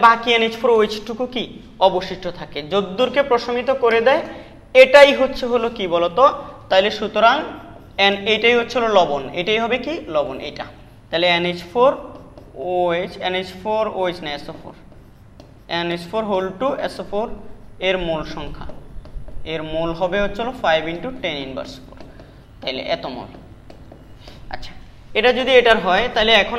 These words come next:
আমাদেরকে সুতরাং কি অবশিষ্ট থাকবে, এনএইচ ফোর ওএইচ অবশিষ্ট থাকবে, অবশিষ্ট, অবশিষ্ট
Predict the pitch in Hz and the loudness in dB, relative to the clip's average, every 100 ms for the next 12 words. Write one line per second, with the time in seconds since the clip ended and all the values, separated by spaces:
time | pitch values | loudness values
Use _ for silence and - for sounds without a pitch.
0 | 220 214 208 208 254 294 - 220 214 214 | 0 0 -2 0 0 -2 -6 -6 -2 0
1 | 254 320 - - 247 240 208 214 208 240 | 0 -4 -12 -10 -2 2 2 0 -2 -4
2 | 214 147 123 - - - - 175 196 202 | -4 -6 -10 -12 -18 -20 -8 -2 0 0
3 | - - 254 269 - - 190 185 185 202 | -2 -4 2 2 2 -4 -2 0 2 2
4 | 277 - - - 156 151 - - - - | 0 -4 -8 -6 -4 -6 -8 -4 -4 -4
5 | - - - - - - - - - - | -12 -14 -14 -12 -12 -12 -16 -18 -20 -20
6 | - - - - - - - - - - | -14 -14 -14 -18 -18 -20 -20 -20 -20 -20
7 | - - - - - - - 170 165 170 | -20 -20 -20 -20 -20 -20 -10 -6 -4 -6
8 | 202 | -6